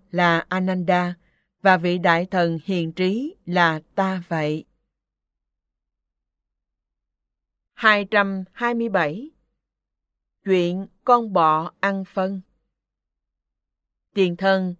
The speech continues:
Kuthapana. Anh hùng, địch anh hùng, vân vân. Câu chuyện này khi ở Kỳ Viên, bậc đạo sư kể về một tỷ kheo.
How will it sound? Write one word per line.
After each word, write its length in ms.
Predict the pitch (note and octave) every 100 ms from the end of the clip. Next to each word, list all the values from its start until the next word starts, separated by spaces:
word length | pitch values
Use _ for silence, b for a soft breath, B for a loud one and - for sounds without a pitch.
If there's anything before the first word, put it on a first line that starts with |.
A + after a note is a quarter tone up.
| -
Kuthapana. 840 | G#3 G#3 F#3+ F#3 F3+ F3 F3 E3+ E3+ _ _ _ _ _ _ _ _ _ _ _ _ _ _ _ _ _ _ _ _ -
Anh 220 | B3+ A#3+
hùng, 440 | - F#3+ F3 E3+ D#3+ _
địch 240 | E3 F3+ - _ -
anh 240 | A3+ G#3+
hùng, 400 | E3+ F3 E3 D#3 - _ _ _ _ _
vân 180 | F#3 F3
vân. 280 | F3+ F3 E3+ _ _ _ _ _ _ _ _ _ _ _ _ _ _
Câu 120 | A#3+ A#3
chuyện 220 | F3 E3+
này 300 | F3+ F3 E3 E3
khi 120 | G3+
ở 340 | E3 D#3 B3 C#4
Kỳ 200 | F3 E3
Viên, 340 | G3 G3+ G3+ b b -
bậc 180 | F#3 F3+
đạo 240 | F3+ E3+
sư 340 | - A3+ A3+ A3
kể 200 | G3 F3
về 300 | G3+ F3 E3
một 300 | D#3+ E3 -
tỷ 220 | F3 E3 B3+
kheo. 420 | - F#3+ F#3+